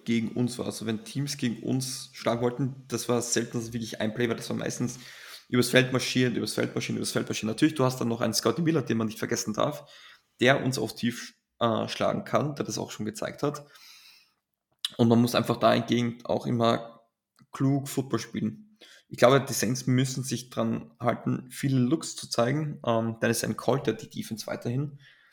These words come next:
das hat er letztes Mal schon gemacht, ähm, ah, das hat, ähm, ge-, in den letzten Jahren immer gut, das gut funktioniert, einfach viele verschiedene Looks, ähm, zu präsentieren. Deswegen, ich glaube auch, dass man viel Matthew in den Slot sieht, gegen den Tight End.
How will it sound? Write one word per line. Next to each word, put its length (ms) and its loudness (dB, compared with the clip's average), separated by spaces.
das 220 -6
hat 100 -6
er 60 -2
letztes 240 -2
Mal 80 0
schon 160 -4
gemacht, 420 -2
ähm, 520 -2
ah, 220 -2
das 100 -10
hat, 160 -8
ähm, 380 -8
ge-, 340 -12
in 120 -6
den 100 0
letzten 320 2
Jahren 140 0
immer 160 0
gut, 380 -6
das 200 -8
gut 160 0
funktioniert, 400 -2
einfach 240 -4
viele 420 0
verschiedene 460 -2
Looks, 460 -4
ähm, 240 -4
zu 100 -6
präsentieren. 720 -2
Deswegen, 180 -2
ich 80 -2
glaube 220 4
auch, 100 -2
dass 160 -4
man 100 -2
viel 720 -4
Matthew 480 0
in 220 2
den 80 -2
Slot 320 0
sieht, 280 -2
gegen 260 0
den 180 -4
Tight 260 0
End. 300 -4